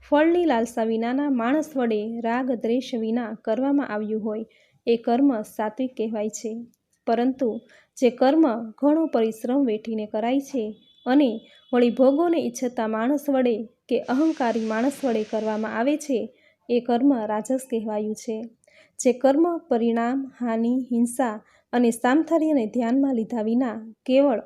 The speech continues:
અજ્ઞાનને લીધે આચરવામાં આવે છે, એ કર્મ તામસ કહેવાય છે. જે કર્તા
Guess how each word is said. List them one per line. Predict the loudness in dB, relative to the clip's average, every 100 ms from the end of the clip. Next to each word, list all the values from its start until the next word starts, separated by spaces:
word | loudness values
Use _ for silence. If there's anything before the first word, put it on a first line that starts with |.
| -4
અજ્ઞાનને | -2 2 2 4 2
લીધે | 0 -2 -4
આચરવામાં | -4 -6 -6 -4 -2 -4 -4
આવે | 0 0
છે, | 0 -4 -6 -8 _ _ _
એ | -4
કર્મ | -2 0 4 2 2
તામસ | -8 _ -2 0 -2 -4
કહેવાય | -6 -4 -6
છે. | -6 -6 -6 -8 _ _ _ -10
જે | -4 -2
કર્તા | -2 -4 -4 -6 -6